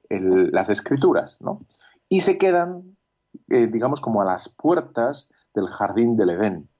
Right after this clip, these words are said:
¿Por qué? Porque no quieren aprender, ¿no? Lo único que quieren es a ver si se salen ellos con la suya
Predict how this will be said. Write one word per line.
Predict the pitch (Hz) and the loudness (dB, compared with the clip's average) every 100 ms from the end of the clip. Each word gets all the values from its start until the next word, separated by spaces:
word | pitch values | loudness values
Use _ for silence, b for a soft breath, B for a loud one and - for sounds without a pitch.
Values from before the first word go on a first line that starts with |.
| _ _ | _ _
¿Por | - 139 | -4 0
qué? | 180 | 0
Porque | - 110 - 120 | 0 -4 -2 0
no | 123 170 175 | 2 0 0
quieren | 165 135 104 | 0 2 0
aprender, | 101 - 87 82 - _ _ _ _ | -2 -6 -6 -4 -6 _ _ _ _
¿no? | 139 170 | -4 0
Lo | 107 | 2
único | 147 156 | 2 2
que | 135 135 | 0 -2
quieren | 131 143 135 | 0 2 2
es | 147 139 - B B | 0 -4 -12 B B
a | 110 | -2
ver | 135 | 0
si | 139 | -2
se | 131 127 | -4 -2
salen | 135 135 123 | 0 0 0
ellos | 123 123 | -2 -2
con | - 104 98 | -2 -2 -2
la | |
suya | 92 - 180 95 | -4 -2 -2 -2